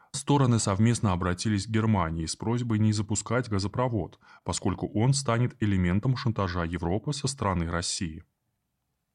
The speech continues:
«Северный поток-два в глазах Киева и Варшавы, э, давно видится не экономическим проектом, каковым он и есть, а элементом геополитики. Украина считает, что его работа будет угрожать её существованию как государства.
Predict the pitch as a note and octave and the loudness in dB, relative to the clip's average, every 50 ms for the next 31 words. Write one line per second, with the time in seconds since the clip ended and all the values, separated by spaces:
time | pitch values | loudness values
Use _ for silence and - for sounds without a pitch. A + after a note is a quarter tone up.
0 | _ - - - C3 A#2+ A#2+ G#2 G#2 G2 G2 G2 - - G2 F2+ F#2 F#2 G2 A#2+ | _ -2 2 2 4 4 4 4 4 2 2 0 0 0 0 0 0 0 2 2
1 | C#3+ C#3+ B2 G#2+ G2 F#2 F2+ - F2+ E2+ - - - C3+ C#3 C#3 A#2 G2 F#2 F2+ | 2 0 0 0 0 0 0 0 -2 -2 -4 -6 -2 0 2 2 2 2 2 2
2 | E2+ F2 F2 F#2+ - - C#3 C#3 C#3+ C3 G#2+ F2+ E2+ - - G2 - - - F#2+ | 0 -2 -4 -4 -4 -2 0 2 2 4 2 2 0 -2 -8 -16 -14 -6 -2 0
3 | F2+ F2+ E2+ F#2 F2+ G2 C3 D3+ C#3 A2 C3 C3+ B2 A2+ G#2+ - - A2 G2 F#2 | 0 0 0 0 2 4 4 4 4 4 2 2 2 0 0 0 0 0 2 2
4 | F2+ F2 F#2 G2 G#2+ G2+ - G#2 G#2 G#2 C#3 E3 D#3+ - A#2 - - - G2 F2+ | 2 2 4 4 2 2 2 2 2 4 4 4 2 0 -4 -6 -4 -2 -2 -2
5 | F2 F#2 F#2+ G#2+ G#2+ F#2+ F2 - - - E2 E2 D2+ - - - - - - F#2+ | 0 0 0 2 2 0 0 -2 -6 -6 -6 -6 -8 -10 -16 -20 -8 -4 -2 0
6 | - G#2+ G#2+ A2+ A#2 G#2 F#2+ - - G#2 G2+ G#2+ A2+ G#2+ - C3+ A2+ F2+ E2+ - | 2 2 4 4 4 4 4 2 2 2 4 4 2 2 2 2 2 2 0 -4
7 | - - - _ _ _ - - G#2 F#2+ F#2 F2+ F2+ F2+ F#2+ B2 D#3 E3+ E3+ - | -8 -12 -16 _ _ _ -4 0 2 2 2 2 4 4 6 6 6 6 4 4
8 | D#3 D3+ D3 A2+ F#2+ G2 G#2 G#2+ G#2 G2 A2 G#2+ G2 E2 D#2 - - - - - | 4 4 4 4 2 2 0 0 -2 -2 -2 -2 -2 -4 -6 -8 -12 -12 -14 -18
9 | A#1 - - _ _ _ _ _ _ _ _ _ _ - - - G#2+ C3 D#3 D#3+ | -20 -20 -20 _ _ _ _ _ _ _ _ _ _ -6 -2 2 4 6 6 6
10 | C#3+ - - A2+ G2 C3 C#3 D#3 D#3 B2+ - - - - G2 F#2+ G2 A#2 A2+ G2+ | 6 4 2 0 0 2 2 4 2 2 0 -2 -2 0 0 2 2 2 0 0
11 | F2+ F2 F2+ A#2+ D#3 E3 - G#2+ F#2 F2+ F#2 A2+ C#3 C3+ D3+ C3+ B2 G#2+ G#2+ G2 | 0 0 0 0 0 0 -2 -4 -4 0 0 0 2 2 0 -2 -2 -2 0 0
12 | F#2 F2 F2 F#2+ A2 A2 - G#2 F#2 F#2 G2 - - A2 - - G2+ - G#2+ G2 | 0 2 0 0 0 -2 -4 -4 -2 -2 -2 -2 -2 -6 -6 -8 -6 -4 -2 0
13 | G#2 G#2 A2 A2+ A#2+ B2+ B2 A2+ A2 - F#2 F#2 F#2+ G#2 G2+ - B2+ C3 C#3 C3 | 0 0 0 2 2 2 2 0 0 -2 -2 -2 -2 -4 -6 -4 -2 -2 0 0
14 | - - - - - - - - | -2 -4 -6 -10 -12 -12 -12 -14